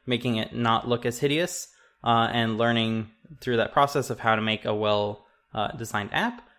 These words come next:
Uh, and Apple actually featured it and back then on the App Store, a feature was, uh, the main screen of the App Store and your app was just there for a week.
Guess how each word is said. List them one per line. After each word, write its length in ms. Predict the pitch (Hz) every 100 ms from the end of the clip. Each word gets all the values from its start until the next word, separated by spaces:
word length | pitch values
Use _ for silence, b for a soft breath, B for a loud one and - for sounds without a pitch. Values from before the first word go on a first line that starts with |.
| b
Uh, 140 | 123 123
and 160 | 135 156
Apple 260 | 185 208
actually 240 | 180 - 156
featured 340 | - - 117
it 200 | 110 - - _ _ _ _ _ _ _ -
and 100 | 120
back 240 | 117 -
then 280 | 151 143 123
on 260 | 117 117
the 180 | 110 107
App 200 | - 175
Store, 320 | - - 110 147
a 100 | 123
feature 400 | - 208 156 131
was, 380 | 120 120 117 - b b b -
uh, 380 | 120 110 104 113
the 120 | 120
main 200 | 135 139
screen 340 | - 151 127
of 100 | 117
the 100 | 123
App 140 | 131 -
Store 240 | 123 113
and 260 | 113 113 110
your 120 | 107
app 200 | 120 120
was 100 | 113
just 160 | 110
there 200 | - 117
for 160 | 110 113
a 40 |
week. 300 | 104 101 -